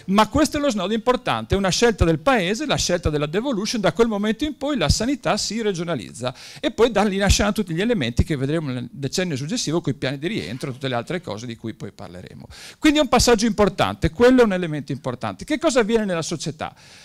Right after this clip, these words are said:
Avviene questo sostanzialmente, si rall-, rallenta la crescita demografica, passiamo da cinquantasei milioni e rimaniamo tali sostanzialmente nel decennio, st-, comincia a crescere la quantità di immigrati.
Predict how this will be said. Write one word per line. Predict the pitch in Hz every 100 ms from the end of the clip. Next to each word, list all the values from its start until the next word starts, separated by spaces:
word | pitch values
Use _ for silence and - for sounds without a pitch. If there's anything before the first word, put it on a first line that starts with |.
| -
Avviene | 254 311 294
questo | - 311 170 -
sostanzialmente, | 127 135 147 131 156 147 135 160
si | -
rall-, | 269 240 -
rallenta | 208 226 233 277 226
la | 196
crescita | 175 170 160
demografica, | 151 151 160 127 - 151 - 262
passiamo | 160 - 185 175 160 151 - - _ -
da | 156 180 139 -
cinquantasei | 170 160 180 160 - 165
milioni | 156 156 185 180 151 135
e |
rimaniamo | 131 143 143 147 135
tali | 147 151 104 160
sostanzialmente | - - 113 123 120 123 120
nel | 107
decennio, | 120 - 120 95 131 233 - - - _ _ _ _ _
st-, | - - -
comincia | - 254 302 - 320
a |
crescere | - 190 175 233 233
la | 226
quantità | 214 208 254 143
di | 165
immigrati. | 170 160 151 113 101 - 110